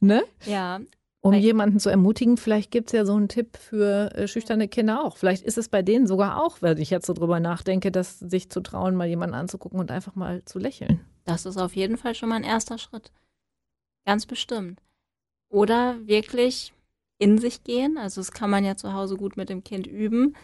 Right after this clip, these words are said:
Speaker 2: Die leisen Kinder haben da ja eh wenig Probleme mit. Einmal so sich selbst zu sammeln.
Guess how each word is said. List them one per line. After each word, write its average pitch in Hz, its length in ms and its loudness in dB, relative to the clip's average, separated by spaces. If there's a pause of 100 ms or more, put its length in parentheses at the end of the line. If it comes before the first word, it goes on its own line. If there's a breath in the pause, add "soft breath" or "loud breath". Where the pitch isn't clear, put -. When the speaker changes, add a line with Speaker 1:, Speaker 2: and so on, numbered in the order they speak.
(380 soft breath)
Speaker 2:
Die 202 100 0
leisen 190 500 2
Kinder 214 600 -4
haben 185 300 -4
da 185 80 -10
ja 180 200 -10 (180)
eh 226 300 2 (280)
wenig 185 600 0
Probleme 180 420 -10
mit. 208 400 -16 (640)
Einmal 202 420 -2
so 190 260 -6 (720)
sich 196 400 -8 (100)
selbst 196 440 0
zu - 120 -12
sammeln. 202 600 -2